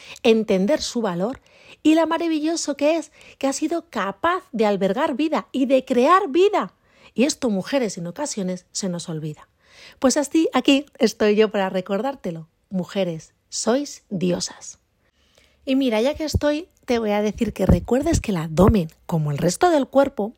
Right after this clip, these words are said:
está en constante cambio. Factores como la alimentación, el estrés y el paso del tiempo influyen en su forma y en su función.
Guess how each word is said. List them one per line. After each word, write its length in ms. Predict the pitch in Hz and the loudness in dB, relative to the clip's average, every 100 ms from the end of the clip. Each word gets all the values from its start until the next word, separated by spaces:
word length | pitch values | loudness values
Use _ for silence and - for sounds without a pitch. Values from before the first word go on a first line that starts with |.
| - - | -14 -10
está 260 | 185 226 | -8 -6
en 120 | 311 | -6
constante 540 | 320 214 175 226 302 277 | -4 -6 -4 -6 0 0
cambio. 480 | 185 277 302 160 151 _ | 0 -2 -2 -2 -6 _
Factores 480 | 208 180 196 196 208 | -4 0 2 2 2
como 240 | 208 185 | -2 0
la 80 | 170 | 0
alimentación, 680 | 160 156 151 151 214 208 185 | -2 -4 -6 -4 2 2 2
el 140 | 156 | 0
estrés 460 | 156 - 208 185 - | -4 0 2 2 0
y 80 | 233 | 4
el 120 | 240 | 4
paso 300 | - 233 - | 4 0 2
del 220 | 330 254 196 | 4 2 4
tiempo 480 | 262 247 240 262 - | 4 4 0 -4 -2
influyen 640 | 220 208 277 294 202 170 - | -2 -2 -2 -2 -2 -6 -6
en 140 | 170 | -6
su 160 | - 156 | -6 -8
forma 500 | - 277 269 254 311 _ | 4 4 4 -4 -6 _
y 120 | - 339 | -2 -2
en 120 | 330 | -2
su 160 | 349 | -6
función. 540 | 320 320 285 240 226 | -8 -12 -10 -8 -8